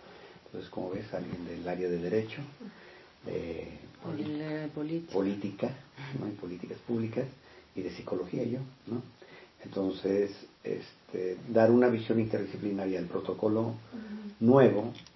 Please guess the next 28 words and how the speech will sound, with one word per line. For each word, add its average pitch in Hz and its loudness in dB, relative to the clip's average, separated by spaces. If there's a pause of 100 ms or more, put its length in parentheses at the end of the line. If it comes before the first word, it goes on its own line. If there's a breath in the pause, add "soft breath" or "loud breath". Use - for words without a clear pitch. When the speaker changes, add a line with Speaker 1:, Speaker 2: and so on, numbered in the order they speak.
(140)
Speaker 1:
creo 90 0
que 92 -4
es 90 -6
algo 95 0
muy 98 0
valioso, 98 0
¿no? 123 -6 (880 loud breath)
Porque, 98 4
bueno, 98 0
lo 87 0
que 90 -2
no 90 0
ve 92 2
uno 90 -4
ve 90 0
el 98 2
otro. 110 4 (1000 loud breath)
Eh, 95 0
gracias 139 12
al 143 8
trabajo 120 8
que 110 4
realizó 95 0
Karina 104 2
con 92 -4
la 87 -2
comisión 90 -6
anterior, 101 0